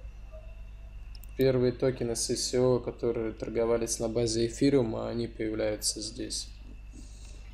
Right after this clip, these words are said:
Так, что мы видим? Мы видим два стакана. Один по продаже, другой по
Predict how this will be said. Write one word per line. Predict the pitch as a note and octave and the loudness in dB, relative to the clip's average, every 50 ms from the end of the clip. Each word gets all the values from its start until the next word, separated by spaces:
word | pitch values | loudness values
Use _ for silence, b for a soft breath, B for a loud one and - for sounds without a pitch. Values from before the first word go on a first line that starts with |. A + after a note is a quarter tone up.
| - - - - - - - - - - - - - - - - - B B B B B B B B B B B - | -14 -14 -14 -14 -14 -14 -14 -14 -14 -14 -14 -14 -14 -14 -14 -14 -14 B B B B B B B B B B B 2
Так, | - B2+ A#2+ - | 4 4 4 4
что | - - A3 G#3+ | 2 0 2 2
мы | G3 F3+ D#3 | 4 4 4
видим? | C#3+ D3 C3 B2 A#2+ A2+ | 6 4 4 4 4 2
Мы | B2+ D3+ | 4 4
видим | E3+ F3+ E3 D3+ D#3+ C#3+ | 6 6 6 6 4 4
два | C3 C3+ D3+ D3+ | 4 4 4 4
стакана. | C#3 - - - C#3+ C3 - - E3+ E3+ E3+ D#3 C#3 B2+ A#2 A2+ G#2+ - - - - - - - - | 4 2 2 0 -2 -2 2 2 4 4 4 4 2 0 0 -2 -4 -8 -12 -16 -16 -16 -16 -6 -2
Один | - A#2+ A#2 A#2+ B2+ C3 B2+ A#2+ | 0 0 0 2 4 4 4 4
по | A#2+ - A#2+ A2+ | 4 4 2 2
продаже, | - - - A#2+ A#2 A#2+ D#3 E3 F3 E3+ D#3+ - D3+ D3 C#3+ C3+ | 2 2 4 4 4 4 4 6 6 6 6 6 6 6 6 4
другой | B2 A#2 A#2+ A#2 A2+ A2 A#2+ A#2 A2 | 4 4 2 2 4 6 6 4 4
по | A2+ - - A2+ A2 G#2+ G#2+ G#2+ G#2+ G#2 G#2+ | 4 2 2 4 4 4 4 4 2 0 -2